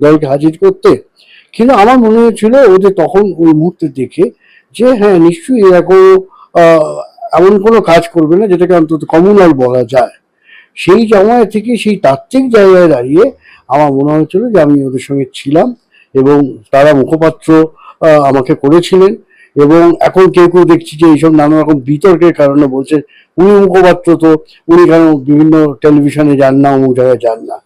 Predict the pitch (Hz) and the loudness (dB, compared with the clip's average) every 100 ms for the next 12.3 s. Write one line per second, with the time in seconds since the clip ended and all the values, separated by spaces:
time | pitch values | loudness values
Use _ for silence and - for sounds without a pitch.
0 | _ _ _ - - 214 214 175 190 214 | _ _ _ -16 -2 0 2 0 -2 -4
1 | 202 214 196 156 175 208 190 190 143 151 | -2 0 2 2 0 2 0 0 -4 -6
2 | - _ _ _ - 185 180 - 170 175 | -6 _ _ _ -2 0 0 -4 -4 0
3 | 196 208 208 170 156 170 165 - 160 147 | 0 2 2 2 2 2 0 -6 -8 -8
4 | _ 175 - 131 107 117 170 151 - _ | _ -6 -4 -8 -8 -8 -8 -8 -14 _
5 | _ 135 139 151 - 185 208 185 - 135 | _ -2 0 0 2 2 4 2 0 -8
6 | - 127 127 143 143 151 143 135 147 123 | -6 -4 -4 -6 -4 -6 -6 -6 -4 -2
7 | 120 127 120 107 104 - - _ _ _ | -2 -4 -6 -8 -10 -12 -20 _ _ _
8 | 131 160 175 170 170 175 175 170 - - | -2 0 0 0 -2 2 2 2 -4 -10
9 | - 156 151 147 147 147 151 147 131 131 | 0 2 4 4 2 0 -2 -4 -6 -2
10 | 151 143 143 139 131 143 147 151 139 - | 0 0 -4 -6 -6 -4 -2 0 -2 -6
11 | _ - 233 185 139 202 240 247 196 143 | _ 0 2 2 2 2 2 2 2 2
12 | 123 117 110 | -2 -6 -8